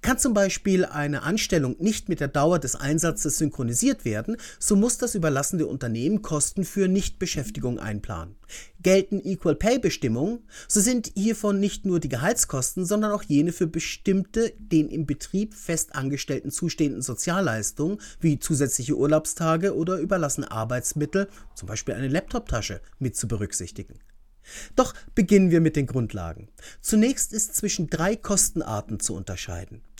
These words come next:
den Gehaltskosten, den operativen Kosten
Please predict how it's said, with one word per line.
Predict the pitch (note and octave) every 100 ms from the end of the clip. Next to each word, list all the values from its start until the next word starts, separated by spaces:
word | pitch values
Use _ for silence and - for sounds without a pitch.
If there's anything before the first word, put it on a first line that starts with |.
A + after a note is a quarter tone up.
| - - -
den | G2
Gehaltskosten, | F#2 A2+ C#3 - F3 - - B3 - - - -
den | A2+
operativen | E3 G#3 G3 G3 G3+ G3
Kosten | G3 G3 - - A#3